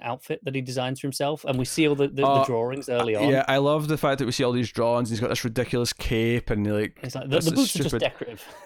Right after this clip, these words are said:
Speaker 2: And then you
Speaker 1: <laughs> Like,
Speaker 2: see,
Speaker 1: it's not all.
Speaker 2: and when you see him in the final battles at the end, he's actually got this cape on,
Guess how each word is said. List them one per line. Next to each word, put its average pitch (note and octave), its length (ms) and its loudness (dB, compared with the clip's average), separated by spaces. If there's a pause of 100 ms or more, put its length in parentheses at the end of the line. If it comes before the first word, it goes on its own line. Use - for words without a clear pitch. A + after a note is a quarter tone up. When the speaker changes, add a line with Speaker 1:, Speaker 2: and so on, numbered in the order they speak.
(120)
Speaker 2:
And C3+ 120 2
then D#3 120 4
you F3 40 2
Speaker 1:
<laughs> E3 100 2
Like, D#3+ 80 6
Speaker 2:
see, D#3 100 4
Speaker 1:
it's D3+ 160 -2
not C#3 160 0
all. B2 340 -6 (100)
Speaker 2:
and C3+ 120 2
when C#3+ 80 4
you D3 80 4
see E3 160 2
him D#3+ 120 4
in D3+ 100 2
the C#3+ 60 2
final C3+ 260 2
battles A#2+ 360 2
at G2+ 60 0
the A2+ 140 2
end, B2 180 2
he's B2 140 -2
actually B2 280 0
got G#2 100 -4
this - 120 0
cape A#2+ 320 -2
on, G2 320 -2